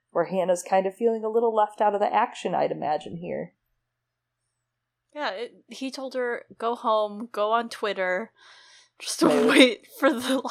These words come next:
Speaker 2: live tweets
Speaker 1: Y'all
Speaker 2: from your
Speaker 1: sure?
Speaker 2: alethiometer."
Speaker 1: <laughs> Uh,
Speaker 2: I mean,
Speaker 1: hashtag find Lyra.
Speaker 2: <laughs>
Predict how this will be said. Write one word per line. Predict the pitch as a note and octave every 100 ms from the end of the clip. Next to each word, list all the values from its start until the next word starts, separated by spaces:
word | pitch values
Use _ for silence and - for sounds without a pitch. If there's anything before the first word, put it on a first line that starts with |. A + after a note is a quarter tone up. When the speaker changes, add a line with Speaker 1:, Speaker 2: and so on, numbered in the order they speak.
| G3
Speaker 2:
live | G3 -
tweets | - - G3+ G#3+ - - - - - - - - - E3
Speaker 1:
Y'all | E3 F#3+
Speaker 2:
from |
your | G3 F#3+ G#3
Speaker 1:
sure? | B3
Speaker 2:
alethiometer." | C4 C#4 C#4+ C#4 C4+ G3+ D4 D4 -
Speaker 1:
<laughs> | _ _ _ - _ _ _ _ D#4+
Uh, | E4 E4 D#4+
Speaker 2:
I | D#4
mean, | A3+ G3 F3+ G3 A#3 _ _ _ _ _ -
Speaker 1:
hashtag | G#3 - - A#3+ A#3 -
find | G#3+ A3+ A#3+
Lyra. | A3 A3+ C4+ G#3 G#3+ A#3 - _ _ _
Speaker 2:
<laughs> | _ _ _